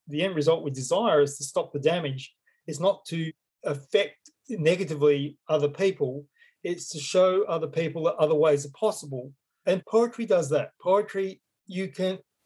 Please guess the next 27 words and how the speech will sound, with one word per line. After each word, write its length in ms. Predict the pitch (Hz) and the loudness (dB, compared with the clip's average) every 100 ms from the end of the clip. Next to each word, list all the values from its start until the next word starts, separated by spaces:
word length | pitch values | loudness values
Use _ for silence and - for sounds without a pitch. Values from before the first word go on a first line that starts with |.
| - | -10
make 340 | 165 185 220 | 0 2 2
an 80 | 220 | 0
example 800 | 208 160 196 214 226 165 143 - _ _ _ - | -4 0 2 2 0 0 0 -2 _ _ _ -10
that 140 | 180 | -2
people 280 | 185 196 190 | 0 0 -2
can 440 | 180 175 180 190 - | -2 -2 -4 -6 2
look 200 | 214 220 | 2 4
at 200 | 214 202 _ - | 4 2 _ -8
and 360 | 165 165 170 175 | -6 -6 -10 -6
come 160 | 202 214 | -4 -4
to 80 | 190 | 0
their 160 | 202 | 2
own 320 | 254 285 208 143 151 _ 226 | 4 2 -2 -10 -20 _ -6
version 420 | 160 165 143 135 | 2 2 2 0
of. 260 | 127 107 - | -2 -4 -4
They 160 | 196 196 | 2 2
can 160 | 196 202 | 0 -2
make 220 | 196 190 | 0 0
it 80 | - | -4
part 240 | 180 180 | -2 -2
of 60 | 165 | -2
themselves 460 | 156 139 190 247 220 | -8 -4 -4 -2 2
or 100 | 214 | 4
they 140 | 214 | 4
can 120 | 214 | 0
reject 440 | 220 170 208 214 | -4 0 -2 -2
it. 100 | - | -8